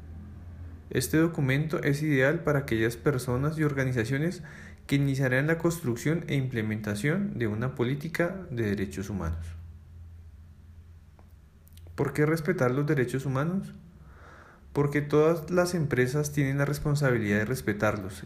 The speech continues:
evitando la vulneración de los derechos humanos de los demás.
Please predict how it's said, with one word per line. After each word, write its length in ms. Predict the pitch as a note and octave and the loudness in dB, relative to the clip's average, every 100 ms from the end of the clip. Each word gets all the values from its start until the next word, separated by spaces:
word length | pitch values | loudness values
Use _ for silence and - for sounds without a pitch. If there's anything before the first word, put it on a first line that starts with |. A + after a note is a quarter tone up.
| - | -6
evitando 680 | A2 G#2 A2 A2 C3 D3+ - - - - | -4 0 2 2 2 0 -2 -12 -14 -6
la 140 | B2 B2 | 2 4
vulneración 800 | B2 A#2+ A#2 A2+ - C#3+ E3+ D3+ | 4 2 2 2 2 0 2 2
de 100 | C#3 | 2
los 140 | A#2+ | 2
derechos 400 | A2 G#2 A2+ B2+ | 2 0 -2 -2
humanos 360 | C3 A2+ C#3 D3 | 0 0 0 -2
de 80 | |
los 140 | A#2 G2+ | 0 -2
demás. 440 | F#2 E2 E2 - | -2 -2 -2 -4